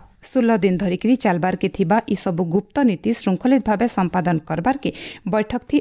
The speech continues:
ଆଲୋଚନା କରାଯାଇଥିଲା। କମ୍ ସେବକମାନଙ୍କୁ ନେଇକରି ପହଣ୍ଡି କରବାର ଆର୍ ଇ ସମୟ ଥି ମୋବାଇଲ ବ୍ୟବହାର ଉପରେ କଟକଣା ବାବଦ ପ୍ରସ୍ତାବ ଉପରେ ଧ୍ୟାନ ଦିଆଯିବା ବୋଲି ଜିଲ୍ଲାପାଳ କହିଛନ୍। ଏସିଆ ମହାଦେଶର କେତେଟା ଦେଶରେ ନୂଆ କରୋନା ଭୂତାଣୁ ଚିହ୍ନଟ ହେବାର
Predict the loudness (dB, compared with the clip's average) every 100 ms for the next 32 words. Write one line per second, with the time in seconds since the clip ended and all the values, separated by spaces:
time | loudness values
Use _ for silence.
0 | 0 0 0 0 -2 -2 -2 -2 -4 -4
1 | -8 -8 -14 -20 -4 2 2 0 -2 -2
2 | 2 0 2 2 2 2 0 2 0 2
3 | 2 0 -4 -2 -2 0 -4 -4 -4 -2
4 | 0 0 0 2 2 2 2 2 0 0
5 | -2 -2 -2 -2 -2 -4 -2 0 0 0
6 | -2 -2 -6 -2 -2 2 0 0 -4 -10
7 | -8 -6 0 2 2 2 -2 0 0 2
8 | 2 2 2 0 0 -2 -4 -2 -2 -4
9 | -6 -8 -14 -6 -4 -4 -6 -8 -10 -12
10 | -16 -14 -10 -10 -8 -2 -2 2 4 4
11 | 2 0 0 0 2 0 0 -2 0 -2
12 | 0 2 4 2 2 0 0 0 0 -2
13 | 0 2 0 -4 -20 -4 2 4 2 0
14 | 0 0 -2